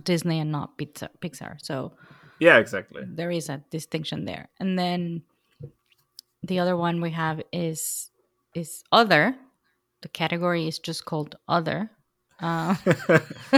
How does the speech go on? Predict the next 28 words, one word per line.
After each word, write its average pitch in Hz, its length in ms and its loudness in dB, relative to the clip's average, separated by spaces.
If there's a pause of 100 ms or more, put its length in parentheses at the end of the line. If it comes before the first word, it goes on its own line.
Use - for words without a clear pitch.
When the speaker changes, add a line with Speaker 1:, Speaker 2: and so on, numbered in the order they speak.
(120)
Speaker 1:
and 247 180 8
the 220 60 8
Speaker 2:
Yes. 233 60 10
Speaker 1:
other, 240 280 8 (260)
Speaker 2:
<laughs> 202 280 -8
Speaker 1:
'cause 247 180 8
the 262 120 10
other 285 180 10
one 277 200 10
is 262 200 6
anime, 196 680 6 (160)
but 208 160 8
it 185 220 6
wa-, 196 300 6
it 226 160 6
was 269 300 8
anime 196 600 4
for - 160 4
a 180 80 8
long 185 200 6
Speaker 2:
It 185 40 0
Speaker 1:
time. 165 560 4 (640)
Speaker 2:
Right. 104 440 6 (300)
Speaker 1:
But 202 200 4
then 220 200 6
we 208 120 6
realized 208 480 6
the - 120 2